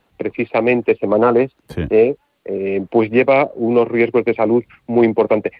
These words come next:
Speaker 1: Generalmente, y esto también hay que decirlo, no suelen ser las economías occidentales, ¿eh?
Speaker 2: Mm.
Speaker 1: donde más se dan, ¿eh? Eso también hay que matizarlo, ¿eh? Yo creo que esto es un informe a nivel internacional,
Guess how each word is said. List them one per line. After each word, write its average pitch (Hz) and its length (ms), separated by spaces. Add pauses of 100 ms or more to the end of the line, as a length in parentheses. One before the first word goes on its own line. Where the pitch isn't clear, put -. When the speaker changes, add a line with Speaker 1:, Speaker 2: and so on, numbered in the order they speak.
Speaker 1:
Generalmente, 123 580
y 101 80
esto 110 160
también 113 240
hay 107 60
que 101 140
decirlo, 101 360
no 113 200
suelen 120 260
ser 113 160
las 120 180
economías 107 480
occidentales, 95 560 (380)
¿eh? 120 200 (120)
Speaker 2:
Mm. - 80
Speaker 1:
donde 101 240
más 101 200
se 104 120
dan, 95 240 (320)
¿eh? 101 340 (180)
Eso 98 220
también 107 240
hay 107 80
que 98 120
matizarlo, 92 600 (300)
¿eh? 101 120
Yo 107 120
creo 101 180
que 101 100
esto - 260
es - 60 (360)
un 107 140
informe 110 380
a 92 60
nivel 101 240
internacional, 113 680